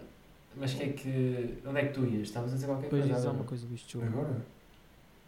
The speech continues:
Speaker 1: Sim,
Speaker 3: Mas
Speaker 1: nós estávamos
Speaker 3: não.
Speaker 1: a falar do, de Satanás, estereótipos e tal.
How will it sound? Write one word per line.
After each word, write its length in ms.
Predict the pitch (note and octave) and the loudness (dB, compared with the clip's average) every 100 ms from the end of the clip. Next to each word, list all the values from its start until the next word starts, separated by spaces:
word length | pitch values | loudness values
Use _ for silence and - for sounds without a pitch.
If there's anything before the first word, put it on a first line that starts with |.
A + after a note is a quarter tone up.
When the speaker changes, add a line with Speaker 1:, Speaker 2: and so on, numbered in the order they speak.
| - - | -20 -4
Speaker 1:
Sim, 360 | - - - D#3 | -2 -2 -2 0
Speaker 3:
Mas 40 | B2 | 2
Speaker 1:
nós 100 | - | 2
estávamos 260 | B2+ A2+ B2 | 4 4 4
Speaker 3:
não. 60 | - | 2
Speaker 1:
a 20 | |
falar 220 | B2 B2 | 2 2
do, 260 | A#2+ B2 B2 | 2 2 2
de 80 | - | -2
Satanás, 640 | B2+ B2+ B2 B2 C3+ C#3 | -4 -2 0 2 2 0
estereótipos 720 | - A#2 A#2 B2+ B2+ B2+ - A#2+ | -2 -2 2 4 2 0 -2 -4
e 60 | |
tal. 380 | A2+ C3 C#3 | -2 0 0